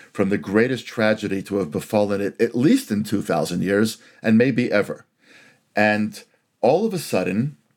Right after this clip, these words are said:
for a very brief window, I mean, really brief window, the world feels, yeah, they've gotta have a place to go.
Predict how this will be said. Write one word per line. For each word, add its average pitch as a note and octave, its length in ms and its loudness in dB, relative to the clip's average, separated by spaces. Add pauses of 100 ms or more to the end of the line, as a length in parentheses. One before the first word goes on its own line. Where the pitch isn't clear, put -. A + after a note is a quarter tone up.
(340)
for A#2 180 2
a A2 100 4
very B2+ 240 2
brief A#2+ 480 -2
window, G2+ 520 0
I A2 80 2
mean, G2+ 340 0
really G#2+ 360 2
brief - 460 -8
window, F#2+ 480 0 (460)
the F#2+ 260 0
world A2+ 520 0
feels, A2+ 760 0 (400)
yeah, G2 200 0 (420)
they've A2 180 2
gotta G#2 240 0
have F#2+ 140 0
a G2 80 -2
place F2 260 -4
to F2+ 100 -8
go. - 220 -10